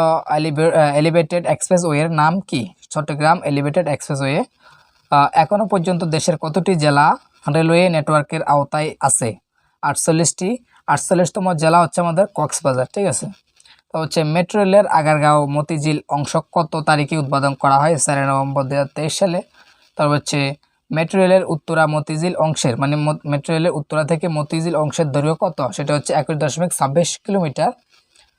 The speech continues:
তো হচ্ছে বাংলাদেশের প্রথম পাথরবিহীন রেলওয়ের নাম কি? ঢাকা বাংগা রেলওয়ে, আহ, সেটা হচ্ছে তিরিশ কিলোমিটার।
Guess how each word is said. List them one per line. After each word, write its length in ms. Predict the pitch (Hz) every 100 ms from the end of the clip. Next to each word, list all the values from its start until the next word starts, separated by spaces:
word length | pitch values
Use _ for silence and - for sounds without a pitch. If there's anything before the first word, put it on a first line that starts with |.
| _
তো 60 | -
হচ্ছে 160 | 147 170
বাংলাদেশের 500 | 160 180 180 - 196
প্রথম 460 | 175 165 180 190
পাথরবিহীন 600 | 180 160 180 165 175 196
রেলওয়ের 320 | 170 156 160
নাম 280 | 170 160 170
কি? 280 | 170 170 240 147
ঢাকা 420 | 143 - 175 202
বাংগা 400 | 135 147 147 165
রেলওয়ে, 380 | 160 139 139 202 - _ _ _ -
আহ, 180 | 143 139
সেটা 200 | - 160
হচ্ছে 120 | 151
তিরিশ 340 | 180 226 147 -
কিলোমিটার। 520 | 147 127 120 151